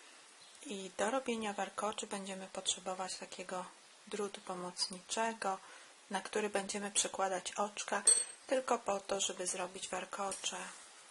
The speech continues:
Ja sobie przygotowałam tutaj taki kawałek,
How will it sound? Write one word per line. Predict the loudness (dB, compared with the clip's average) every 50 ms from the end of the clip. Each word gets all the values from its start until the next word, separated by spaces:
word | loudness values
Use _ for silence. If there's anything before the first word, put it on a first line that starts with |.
| -12 -10 -10 -10 -10 -12 -12 -10 -2 2
Ja | 4
sobie | 6 6 6 6 8
przygotowałam | 6 6 6 6 2 2 2 4 6 8 8 8 8 6 6
tutaj | 0 -2 0 0 -2 -2
taki | -2 -6 -8 -8 -8
kawałek, | -8 -6 -6 -4 -2 0 0 0 0 0 0 0 0 -2 -6 -10